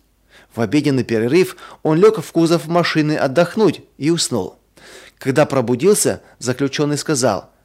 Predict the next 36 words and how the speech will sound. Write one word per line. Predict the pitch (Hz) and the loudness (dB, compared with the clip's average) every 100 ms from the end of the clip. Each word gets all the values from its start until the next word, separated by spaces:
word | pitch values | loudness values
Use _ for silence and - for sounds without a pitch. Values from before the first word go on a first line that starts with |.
| _ _ - | _ _ -4
«Не | 143 | -2
зря | 120 127 180 | 0 0 2
ты | 175 | 0
молишься. | 147 139 113 - 107 78 _ _ - _ | 2 2 2 -2 -4 -6 _ _ -20 _
Сегодня | - 175 220 185 | 0 2 4 4
Бог | 160 185 | 4 2
тебя | - 151 139 | 2 0 0
спас. | - 143 110 - - _ _ _ - | 0 0 0 -4 -10 _ _ _ -6
Мы | 156 196 | 2 4
уже | 175 190 160 | 6 6 4
размахнулись, | 165 165 156 160 208 175 - 143 | 4 2 0 2 2 2 0 -4
чтобы | 170 170 147 | -2 0 2
забросить | 147 147 180 151 | 2 2 0 -2
в | 123 | -6
кузов | - 180 175 - | -2 2 2 0
тяжелую | - 147 151 156 160 | -2 -2 2 4 4
деталь, | 147 160 - 185 117 - _ _ - _ | 2 -2 0 2 2 -2 _ _ -20 _
но | 143 | -2
меня | 160 175 196 | 0 2 2
обожгла | 156 151 131 151 151 | 2 0 0 2 2
мысль, | 190 190 143 104 - _ | 2 2 0 -4 -10 _
нет | - 160 156 | -4 -2 0
ли | 156 | -2
там | 151 123 | 0 0
человека. | - 139 147 143 147 104 - _ _ _ | -2 0 2 2 2 -4 -8 _ _ _
Заглянул, | 117 131 120 143 185 160 - - | -4 -2 0 0 2 0 -4 -6
а | 120 | -4
ты | 160 | -2
спишь. | 151 - 110 - - _ _ - - - | -4 -4 -6 -6 -10 _ _ -20 -20 -6
Мы | 151 | -2
попали | 151 135 185 185 | -2 2 2 4
бы | 160 | 2
тебе | 151 143 | 0 -2
точно | 139 185 190 165 | -2 -2 0 -2
в | 123 | -4
голову». | 110 107 101 101 90 | -2 -2 -2 -6 -12